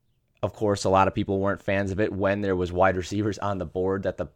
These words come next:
Packers could have taken. There was also a cornerback on the board if people were concerned about Eric Stokes. There was a couple options that people, it could have been an underwhelming pick, but this is a smart move for the Green Bay Packers.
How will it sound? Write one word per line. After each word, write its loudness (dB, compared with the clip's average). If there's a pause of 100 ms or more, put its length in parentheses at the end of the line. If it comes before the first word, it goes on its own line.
(180)
Packers 0
could -4
have -4
taken. -2
There -2
was -4
also -4
a -10
cornerback -6
on -6
the -6
board -4
if -12
people -6
were -4
concerned -10
about -4
Eric -6
Stokes. -4 (420)
There 0
was 2
a -4
couple 2
options 4
that 0
people, -4
it -4
could -4
have -4
been 2
an -6
underwhelming -2
pick, -12
but -10
this -4
is 0
a 2
smart -2
move -4 (360)
for -4
the -2
Green -2
Bay 2
Packers. -4